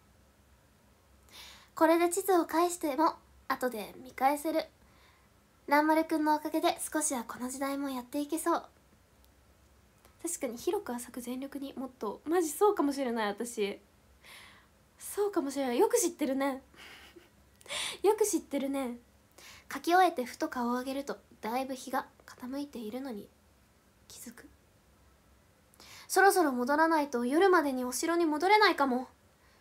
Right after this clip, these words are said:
背後にそびえる安土城へ。え、私安土城に住んでんだ。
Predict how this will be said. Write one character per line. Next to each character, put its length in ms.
背 180
後 80
に 100
そ 180
び 120
え 100
る 160
安 180
土 120
城 260
へ。 160
え、 80
私 240
安 140
土 80
城 200
に 120
住 180
ん 60
で 100
ん 80
だ。 160